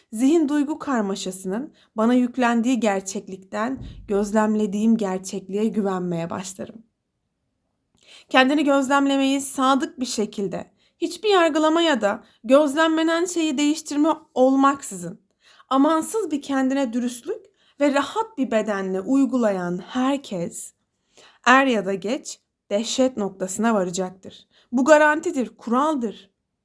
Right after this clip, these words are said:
Benim deneyimimdir. Ben buna şok olmak diyorum ve bu çok ağırdır. Psikolojimin çaresiz bir kölesi olduğumu ve bunun asla değişmeyeceğini görürüm.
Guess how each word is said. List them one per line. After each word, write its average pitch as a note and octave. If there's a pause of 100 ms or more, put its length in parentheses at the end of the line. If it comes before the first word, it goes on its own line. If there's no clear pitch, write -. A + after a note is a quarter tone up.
(480)
Benim C4+
deneyimimdir. F3 (600)
Ben D#4+
buna F4
şok D#4
olmak F#3+
diyorum F3 (300)
ve A3+
bu C4+
çok C4+
ağırdır. E3+ (800)
Psikolojimin D#4
çaresiz C4+
bir B3+
kölesi A#3+
olduğumu F3 (280)
ve C4
bunun D#4+
asla D4
değişmeyeceğini B3+
görürüm. A3